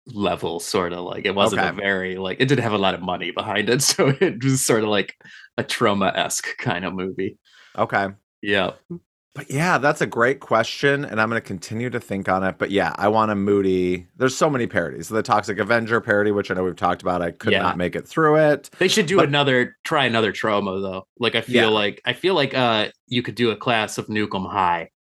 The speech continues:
Speaker 1: like, musical. I feel like there's
Speaker 2: Sure.
Speaker 1: something there. Maybe not necessarily, like, any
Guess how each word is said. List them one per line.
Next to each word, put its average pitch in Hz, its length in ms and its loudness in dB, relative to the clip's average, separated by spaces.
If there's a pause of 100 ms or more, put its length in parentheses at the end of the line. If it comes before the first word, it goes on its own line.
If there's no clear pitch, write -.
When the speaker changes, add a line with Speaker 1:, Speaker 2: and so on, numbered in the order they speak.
(840)
Speaker 1:
like, 92 180 -2
musical. 90 560 -4
I 90 80 -2
feel 107 180 2
like 98 140 0
there's - 180 -2
Speaker 2:
Sure. 92 160 0
Speaker 1:
something 92 440 4
there. 92 340 -2
Maybe 120 260 0
not 110 180 -2
necessarily, 104 760 0
like, 92 300 -4 (100)
any 104 340 -2